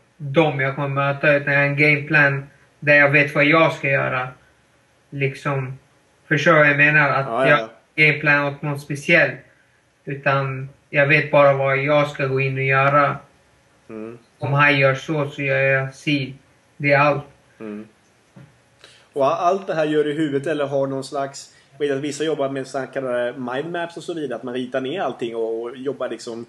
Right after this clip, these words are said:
Speaker 2: eh, att man plitar ner det man kommer fram till, eller har du allting i huvudet så som du tänker hur du ska göra?
Speaker 1: Nej, jag tror det går inte att ha någonting i huvudet, liksom, för när det är match så är det match, man hinner inte tänka, jag har det i kroppen, och det är därför jag gör,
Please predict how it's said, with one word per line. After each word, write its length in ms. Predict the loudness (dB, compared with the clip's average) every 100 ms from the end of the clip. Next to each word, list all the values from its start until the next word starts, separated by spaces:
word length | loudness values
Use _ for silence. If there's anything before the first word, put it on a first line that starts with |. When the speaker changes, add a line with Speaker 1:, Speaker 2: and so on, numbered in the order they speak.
| _ _ _ _ _
Speaker 2:
eh, 320 | -14 -12 -12
att 80 | -10
man 220 | -10 -10
plitar 400 | -10 -4 -4 -2
ner 220 | -4 -2 -2
det 100 | -4
man 120 | -6
kommer 180 | -8 -6
fram 320 | -2 -4 -2
till, 140 | -4
eller 140 | -4 -6
har 280 | -6 -2
du 80 | 0
allting 300 | -2 -4 -6
i 20 |
huvudet 380 | -4 -2 -2 -4
så 280 | -8 -10 -8
som 140 | -6
du 60 | -4
tänker 360 | -4 -4 -4 -2
hur 60 |
du 60 | -4
ska 160 | -4
göra? 300 | -4 -4 -6 -12 _ _ -10
Speaker 1:
Nej, 320 | 0 4 6
jag 80 | 6
tror 160 | 8 8
det 80 |
går 280 | 8 6 6
inte 180 | 4 6
att 60 | 6
ha 160 | 6
någonting 420 | 4 -2 -4 -2
i 100 | 0
huvudet, 460 | 0 2 2 2 0
liksom, 300 | -10 -8 -6
för 100 | -4
när 260 | 2 2 2
det 120 | 2
är 60 |
match 380 | 2 2 2 0
så 60 | -4
är 100 | -2
det 100 | -2
match, 360 | 0 0 -2 -6
man 120 | -6
hinner 220 | -4 -4 -6
inte 140 | -4
tänka, 400 | -4 -4 0 0
jag 80 | 2
har 200 | 2 2
det 80 | 0
i 60 |
kroppen, 480 | 2 2 2 -4 -6
och 60 | 0
det 100 | 2
är 80 |
därför 320 | 4 4 2 0
jag 100 | 2
gör, 400 | 4 4 2